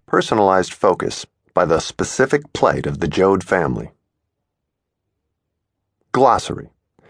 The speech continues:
Here and in the following chapters, difficult words and phrases, as well as allusions and historical references, are explained.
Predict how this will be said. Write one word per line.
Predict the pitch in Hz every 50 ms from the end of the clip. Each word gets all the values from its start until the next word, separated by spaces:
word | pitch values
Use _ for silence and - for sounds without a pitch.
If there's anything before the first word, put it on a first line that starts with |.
| - - - _ _ _
Here | _ 151 156 160 165 170
and | 165 143 127
in | 120 113 104
the | 92
following | 85 - - 143 139 123 110 95 90 87
chapters, | - - 139 139 135 - - 143 - - - - _
difficult | - 101 - 202 151 170 165 147 113
words | 82 92 110 135 139 139 139 110
and | 120 107 -
phrases, | - - 120 113 101 85 - - 104 - - 92
as | 104 107 101 92 85
well | 95 107 107 101 98
as | 95 90 85 82
allusions | 78 78 90 107 120 123 107 110 113 110 107 98
and | 87 85 85
historical | 85 101 101 - - - 156 151 127 90 - 73 78
references, | 78 76 76 76 - 80 80 78 - 90 90 87 - - -
are | - 95 92 90
explained. | 87 - - - - 98 95 82 - - - - -